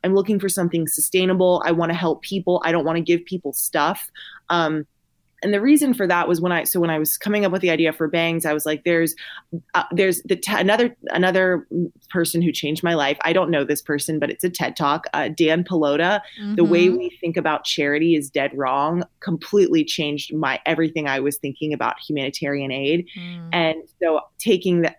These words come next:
Speaker 1: like, after that ted Talk, and this was right around the time I, um, was trying to find a nonprofit,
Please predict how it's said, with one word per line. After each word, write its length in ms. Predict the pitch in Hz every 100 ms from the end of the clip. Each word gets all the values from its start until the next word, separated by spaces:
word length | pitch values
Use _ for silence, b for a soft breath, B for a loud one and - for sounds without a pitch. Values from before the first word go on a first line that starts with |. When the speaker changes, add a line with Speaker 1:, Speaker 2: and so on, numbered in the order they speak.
| _
Speaker 1:
like, 180 | 165 151 -
after 280 | 160 170
that 200 | 156 135
ted 240 | - 180 175
Talk, 280 | 180 156 160
and 220 | 143 139
this 100 | 147
was 140 | 151
right 160 | 151 147
around 120 | 143
the 60 | 143
time 280 | 156 147
I, 160 | 135 135 - -
um, 240 | 131 127
was 140 | 143 -
trying 220 | - 147
to 80 | -
find 240 | 131 135
a 40 |
nonprofit, 580 | 123 139 170 180 165 139